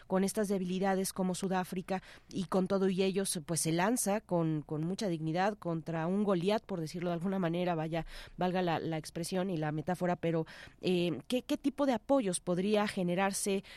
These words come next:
eh, Sudáfrica en caso de que efectivamente, pues, eh, no sé, eh, la, la industria, mm, eh, fa-,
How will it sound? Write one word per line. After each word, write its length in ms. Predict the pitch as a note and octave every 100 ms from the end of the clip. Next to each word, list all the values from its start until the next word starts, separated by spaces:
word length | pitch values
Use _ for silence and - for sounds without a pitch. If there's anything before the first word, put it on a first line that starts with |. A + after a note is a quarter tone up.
| - -
eh, 180 | F3+ F3+
Sudáfrica 840 | - F3+ F#3 - G3+ - G3+ G#3 -
en 260 | F3+ E3+
caso 460 | E3 F#3+ F3 - G#3
de 160 | F#3 E3
que 380 | - F#3+ G#3 -
efectivamente, 840 | E3+ D#3+ - F#3+ F#3 F3+ - E3
pues, 360 | - E3 - - - - -
eh, 320 | - E3 D#3 D#3
no 180 | E3+ E3+
sé, 280 | - A3 E3
eh, 340 | B2+ D3+ G#2+ B2
la, 220 | D#3 -
la 180 | D#3+ D#3
industria, 760 | E3+ A3+ A3+ F#3+ F#3+ E3+ D#3+ D3
mm, 240 | D3 A2
eh, 140 | - C#3+
fa-, 180 | -